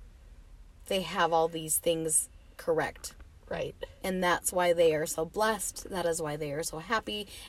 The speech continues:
Speaker 1: And if you would but believe in Heavenly Father and His plan,
Speaker 2: Mm-hmm.
Speaker 1: you would be as happy as
Speaker 2: And the thing
Speaker 1: they are.
Speaker 2: is, I think you can have, like, many things that are messed up in your life and still have a good amount of joy and be happy. And it's just,
Speaker 1: Yeah.
Speaker 2: it's part of life.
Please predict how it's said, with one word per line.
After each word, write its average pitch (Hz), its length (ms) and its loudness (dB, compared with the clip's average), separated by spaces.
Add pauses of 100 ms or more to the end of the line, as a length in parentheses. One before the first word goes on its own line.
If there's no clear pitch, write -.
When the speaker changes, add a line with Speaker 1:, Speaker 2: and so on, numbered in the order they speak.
Speaker 1:
And 185 100 -2
if 175 140 -2
you 233 220 2
would 226 240 6
but 202 240 4
believe 185 400 -4
in 180 300 -4 (420)
Heavenly 170 240 -2
Father 160 320 0
and 170 100 -4
His 185 140 -6
plan, 156 440 -4 (180)
Speaker 2:
Mm-hmm. 208 220 -6 (320)
Speaker 1:
you 175 180 -4
would 170 120 0
be 170 140 0
as 165 120 4
happy 151 440 -4
as - 320 -2
Speaker 2:
And 269 180 8
the 269 60 6
thing 262 220 0
Speaker 1:
they 302 80 4
are. 330 40 4
Speaker 2:
is, - 80 0
I 339 160 6
think 427 280 0
you 262 100 -2
can 240 200 4
have, 226 680 4
like, 214 360 4
many 226 320 2
things 220 400 -2
that 190 100 2
are 190 80 6
messed 190 320 0
up 202 140 -2
in 208 60 -2
your 214 120 -4
life 208 260 2
and 190 100 -2
still 247 340 6
have 196 420 0 (720)
a 202 80 0
good 214 180 4
amount 202 240 2
of 185 60 2
joy 190 360 6
and 196 120 2
be 180 100 -2
happy. 185 640 2
And 175 340 0
it's 196 160 -6
just, 214 160 -2
Speaker 1:
Yeah. 180 280 4
Speaker 2:
it's 170 100 -6
part 226 220 2
of 202 80 4
life. 196 500 2